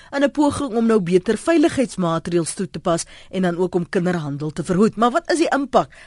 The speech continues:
van hierdie nuwe regulasies op veral toerisme in Suid-Afrika en kinderhandel dan? As jy 'n opinie het, moet jy van jou laat hoor op nul agt nege, dubbel een nul vier, vyf vyf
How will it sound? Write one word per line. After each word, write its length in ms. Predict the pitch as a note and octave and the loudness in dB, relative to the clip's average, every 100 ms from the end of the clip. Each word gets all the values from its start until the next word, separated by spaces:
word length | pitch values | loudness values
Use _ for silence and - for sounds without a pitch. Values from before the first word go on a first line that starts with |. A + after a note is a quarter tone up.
| - | -4
van 140 | G3 | 0
hierdie 220 | F3 E3+ | 2 2
nuwe 220 | F3+ E3 E3+ | 0 2 0
regulasies 640 | D#3 E3+ D3+ C#3+ C#3 E3 | -2 -4 -4 -6 -6 -6
op 180 | E3 - - | -6 -8 -12
veral 380 | - G4 F#3 F#3 | -2 0 0 0
toerisme 480 | C#4+ F#3 - E3+ D3 | 0 0 0 -2 -4
in 120 | E3 | -4
Suid-Afrika 640 | E3 A#2 D#3 - D#3+ G3 - - _ | -4 -2 -4 -4 -4 -4 -4 -12 _
en 240 | B3+ D#4+ G4 - | 2 2 0 -8
kinderhandel 640 | A#4 B4 A4 G#3 E3 D#3 | -4 0 0 0 -2 -4
dan? 220 | C#3+ G#2+ - - - | -6 -6 -12 -18 -8
As 140 | A3+ | 0
jy 80 | A#3+ | 4
'n 100 | A#3 | 2
opinie 440 | G3 C#4 B3 G3+ | 2 -2 0 0
het, 80 | C4+ - - A2+ | 0 -4 -12 -8
moet 240 | E3 F3 F3+ | -4 -2 -2
jy 100 | E3+ | -2
van 180 | E3+ | -4
jou 120 | D3 D#3 | -4 -6
laat 260 | D#3 D3 | -6 -6
hoor 280 | D#3 G3+ C4 | 0 2 2
op 180 | C4 A#3 | -4 -2
nul 180 | G#3 D#3+ | -2 -2
agt 140 | - | -4
nege, 400 | D#3+ E3 - E3 - - - | -6 -6 -4 -6 -8 -20 -6
dubbel 300 | E3+ F3 F3+ | -2 2 2
een 160 | F3 D#3+ | 2 -2
nul 140 | C#3+ | -4
vier, 400 | - - E3+ D3+ - | -8 -6 -6 -6 -10
vyf 400 | - F3 C#3+ - - | -4 -4 -4 -10 -8
vyf 280 | F3 D3+ | -4 -4